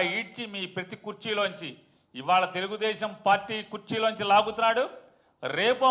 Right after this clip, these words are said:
మాపో ముఖ్యమంత్రి కుర్చీలోంచి కూడా రా-, లాగే రోజు తొందరలోనే వస్తది.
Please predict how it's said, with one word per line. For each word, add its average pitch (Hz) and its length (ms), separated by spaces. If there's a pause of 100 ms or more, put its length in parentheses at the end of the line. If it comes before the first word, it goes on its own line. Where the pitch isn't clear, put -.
మాపో 233 320 (800)
ముఖ్యమంత్రి 226 540 (100)
కుర్చీలోంచి 180 600
కూడా 180 160 (160)
రా-, 160 340
లాగే 185 380
రోజు 165 180 (100)
తొందరలోనే 175 500 (100)
వస్తది. 196 360